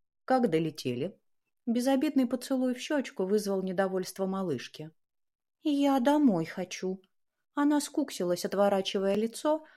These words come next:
от вкусно пахнущего хозяина самолёта. Он присел на корточки перед капризулей и протянул куклу. Большая коробка по цвету сливалась с бежевой шерстяной ковровой дорожкой.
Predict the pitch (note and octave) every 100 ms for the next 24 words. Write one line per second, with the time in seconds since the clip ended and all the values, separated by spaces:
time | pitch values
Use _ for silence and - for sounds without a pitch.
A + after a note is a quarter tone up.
0 | _ A3+ A3+ - A#3+ A#3 A3 A#3+ C4+ G#3+
1 | F#3 - F#3+ F#3+ G3+ F#3+ F3+ F3 F3 F#3
2 | F#3 F3 A#2+ C3 C#3 _ _ _ _ _
3 | _ _ _ C4 C#4 C4+ B3+ - B3+ A#3+
4 | A#3+ D4 C#4 E3 - E3 F3+ F3+ - G3+
5 | A3+ A#3 C#4 B3 D#3 - A#3 G#3+ G#3+ G#3
6 | F#3+ F#3+ - C3+ - C3+ - _ _ _
7 | _ _ - A3 A#3 - D4 C4+ C4+ C#4
8 | D4+ - F3+ G3 G3+ G#3+ G#3+ G#3 G3+ G#3+
9 | G#3+ B3+ A#3+ D#3+ - _ _ G#3+ G3+ G3
10 | B3+ G3 E3 E3 - G3 - - G#3+ A#3
11 | A#3 G#3+ E3+ E3+ E3+ E3+ F3 D3+ A#2+ -
12 | -